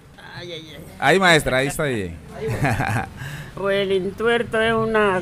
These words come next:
Speaker 1: cosa malina.
Speaker 2: Ajá.
Speaker 1: Porque el entuerto,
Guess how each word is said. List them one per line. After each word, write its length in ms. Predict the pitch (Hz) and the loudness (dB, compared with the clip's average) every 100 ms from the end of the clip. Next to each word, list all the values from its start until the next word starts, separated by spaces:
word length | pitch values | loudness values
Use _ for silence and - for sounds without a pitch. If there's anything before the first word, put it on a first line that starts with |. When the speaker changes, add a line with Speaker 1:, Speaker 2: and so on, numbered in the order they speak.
| 143 | -2
Speaker 1:
cosa 260 | 208 220 | 0 2
malina. 560 | 190 165 196 190 151 131 - - | 2 0 2 0 -2 -6 -10 -8
Speaker 2:
Ajá. 400 | 110 113 135 139 | -6 -2 -2 -2
Speaker 1:
Porque 380 | 143 196 196 214 | -2 -2 0 0
el 80 | 214 | 0
entuerto, 800 | 214 214 208 208 190 - 196 | -2 -4 -2 -2 -2 -2 -4